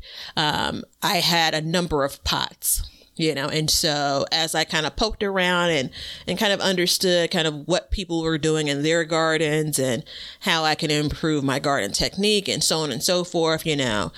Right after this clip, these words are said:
I stumbled across container gardening as a thing, right? And, you know, hey, if it's dirt that you put in this pot to grow flowers, you can put dirt in this pot to grow food, you know, so,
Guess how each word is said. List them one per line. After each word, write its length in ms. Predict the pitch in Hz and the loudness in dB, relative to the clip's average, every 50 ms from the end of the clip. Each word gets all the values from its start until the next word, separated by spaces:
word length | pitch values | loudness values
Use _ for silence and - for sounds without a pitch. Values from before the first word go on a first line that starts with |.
| - - - - - - - | -10 -12 -12 -14 -8 -2 0
I 140 | 160 160 | 0 2
stumbled 400 | 151 - - 175 151 143 147 139 | 2 2 0 0 0 0 0 -2
across 400 | 143 143 - 165 143 131 139 - | -2 0 0 2 2 2 2 0
container 480 | - - 151 135 - 165 160 143 139 131 | 0 -2 -2 -2 -2 -2 -2 -4 -4 -4
gardening 520 | - - 143 151 185 214 160 139 135 143 - | -2 0 2 2 2 0 0 -2 -4 -4 -4
as 180 | 147 151 151 - | -4 -4 -4 -2
a 80 | 139 139 | -2 -2
thing, 460 | - - 151 135 104 95 104 139 180 - - - - | -2 -2 -4 -4 -4 -4 -6 -6 -6 -8 -12 -10 -6
right? 480 | 165 151 147 147 147 147 160 165 - - - | -2 0 2 2 4 4 2 2 0 -2 -2
And, 440 | 170 160 156 151 143 143 147 - - - - - - - - - - _ _ | 0 0 2 0 0 0 -2 -2 -4 -6 -8 -12 -16 -18 -18 -20 -20 _ _
you 120 | - - 214 | -4 -2 0
know, 140 | 208 202 214 | 0 0 2
hey, 560 | 233 285 302 226 175 123 127 120 98 - - _ | 2 4 4 4 2 2 0 -2 -4 -8 -8 _
if 220 | - 190 190 185 - | 0 0 0 2 0
it's 180 | 185 175 - 156 | 0 0 0 0
dirt 400 | 143 160 180 202 247 269 - - - - - | 2 2 4 4 2 2 -2 -6 -14 -6 -4
that 180 | 180 175 - - | -2 0 0 0
you 80 | 185 | 0
put 160 | - - 185 | 0 2 2
in 100 | 165 156 | 2 2
this 160 | 156 151 156 - | 2 0 0 0
pot 240 | - 170 143 - - | 0 0 0 -2 -2
to 40 | 165 | -4
grow 140 | 143 143 139 | -4 -2 -2
flowers, 600 | - - 156 160 196 233 196 - 139 147 143 - | -2 0 0 2 2 2 2 2 2 2 2 2
you 100 | 151 175 | 0 0
can 180 | 180 - 160 156 | 2 0 -2 -2
put 360 | - - 170 156 131 - - - - - - - - - - - 143 | 0 0 2 2 2 0 -4 -10 -16 -18 -20 -20 -20 -20 -16 -6 -2
dirt 220 | 135 170 165 156 | 0 2 2 2
in 80 | 156 156 | 2 2
this 160 | 151 - - | 0 0 0
pot 240 | - - 147 143 - | 0 0 -2 -2 -2
to 80 | - 147 | -2 -2
grow 180 | 147 147 143 | 0 0 0
food, 480 | 143 - 175 226 214 147 110 85 - - | 0 0 0 0 0 0 -2 -2 -4 -4
you 220 | - 185 165 170 147 | -4 -2 0 0 0
know, 180 | 139 107 107 | 0 0 0
so, 520 | 156 - - 151 139 135 - 90 - - | 0 2 2 0 0 0 -2 -2 -2 -4